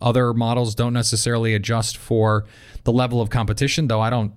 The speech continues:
I mean, the Bucs have played one good team, so that's a little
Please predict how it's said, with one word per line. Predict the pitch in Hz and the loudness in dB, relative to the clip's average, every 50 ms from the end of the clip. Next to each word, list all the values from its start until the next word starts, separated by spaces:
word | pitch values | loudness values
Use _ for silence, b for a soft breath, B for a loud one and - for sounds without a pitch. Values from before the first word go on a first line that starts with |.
| - - | -10 -6
I | 101 | -2
mean, | 110 107 101 | 0 2 2
the | 101 | 2
Bucs | 95 107 117 117 - | 2 0 0 0 0
have | - 104 92 | -2 -2 0
played | - 110 101 | 0 0 0
one | 101 95 92 98 107 113 120 120 110 | -2 -2 0 0 2 2 2 2 2
good | 113 110 101 85 | 2 0 0 -2
team, | - - 110 120 143 151 | -2 0 0 2 2 0
so | 131 - - 101 98 98 - - - | 0 0 0 0 0 0 -2 -4 -4
that's | - 110 110 110 - | -4 -2 -2 -2 -2
a | 113 | -2
little | 110 113 110 107 107 104 98 104 | 0 0 2 2 0 0 -2 -4